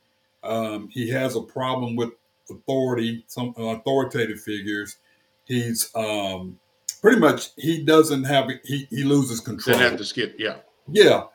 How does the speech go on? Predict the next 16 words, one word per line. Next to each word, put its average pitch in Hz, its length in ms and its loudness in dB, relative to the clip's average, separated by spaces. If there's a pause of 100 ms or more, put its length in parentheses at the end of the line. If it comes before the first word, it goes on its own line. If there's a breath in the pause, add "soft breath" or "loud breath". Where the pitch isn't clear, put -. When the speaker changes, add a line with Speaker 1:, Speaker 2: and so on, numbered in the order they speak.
(180)
Speaker 1:
So, 175 680 6
so 160 220 -2
now 220 260 4
you 175 200 -2
hire 202 300 2
this 160 200 2
guy, 131 460 2
and 127 160 -2
then 139 280 0
three 156 200 4
or 151 100 2
four 147 180 -2
years 143 300 -2
later, 143 340 2
this 120 240 0
happens. - 560 -6